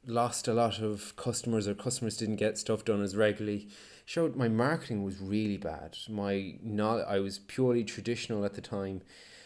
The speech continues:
Uh, and even though I was really good at traditional and did a really good job, just, there's so many guys out there that are so good at either traditional or water-fed pole, but they can't market themselves, you know?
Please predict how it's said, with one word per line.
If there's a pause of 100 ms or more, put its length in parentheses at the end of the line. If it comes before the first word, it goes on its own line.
(220)
Uh,
and
even
though
I
was
really
good
at
traditional
and
did
a
really
good
job,
just, (440)
there's
so
many
guys
out
there
that
are
so
good
at
either
traditional (140)
or
water-fed
pole, (600)
but
they
can't
market
themselves,
you
know?